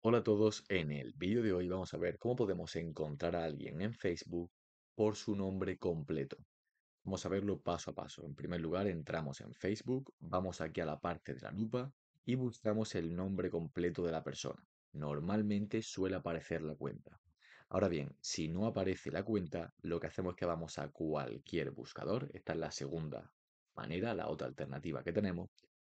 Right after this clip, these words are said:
y vamos a poner encontrar cuenta de Facebook. Seguidamente vamos a bajar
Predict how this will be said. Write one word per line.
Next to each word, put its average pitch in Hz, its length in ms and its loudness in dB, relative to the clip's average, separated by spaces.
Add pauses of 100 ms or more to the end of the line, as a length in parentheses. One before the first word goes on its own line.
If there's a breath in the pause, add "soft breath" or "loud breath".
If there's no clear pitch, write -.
y 107 120 0
vamos 127 280 4
a 123 60 0
poner 113 380 2 (120)
encontrar 92 920 0 (180)
cuenta 92 420 2
de 80 120 -2
Facebook. - 480 -10 (680 loud breath)
Seguidamente 95 640 4
vamos 82 480 0
a 71 60 0
bajar 101 420 -2